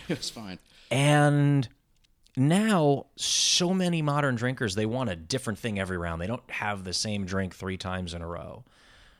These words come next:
Speaker 2: And I'm as guilty as anyone if I'm in a bar where they've got this big wall of fascinating things, and that's great,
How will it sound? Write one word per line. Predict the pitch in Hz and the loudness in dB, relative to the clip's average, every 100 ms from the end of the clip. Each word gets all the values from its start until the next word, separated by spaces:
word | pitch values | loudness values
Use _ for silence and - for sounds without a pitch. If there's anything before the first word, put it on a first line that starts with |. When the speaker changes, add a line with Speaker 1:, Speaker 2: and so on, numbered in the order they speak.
| _ _ - | _ _ -4
Speaker 2:
And | 196 | 0
I'm | 294 | 0
as | 180 | 2
guilty | 127 117 113 | 2 2 2
as | 107 | 0
anyone | 107 104 | 0 0
if | 101 | 0
I'm | 113 | 0
in | 113 | -2
a | |
bar | 90 92 95 95 | -2 -2 0 0
where | 90 | -2
they've | 87 85 | -4 -6
got | 87 | -8
this | - - | -8 -12
big | 98 92 | -12 -12
wall | 85 101 98 92 | -4 -2 0 -2
of | 85 | -4
fascinating | - - 90 - 92 90 85 | -10 -10 -8 -6 -4 -4 -6
things, | 85 107 95 90 | -4 -2 -2 -4
and | 127 | -6
that's | 185 - | -8 -8
great, | - 180 180 98 | -8 -4 -4 -4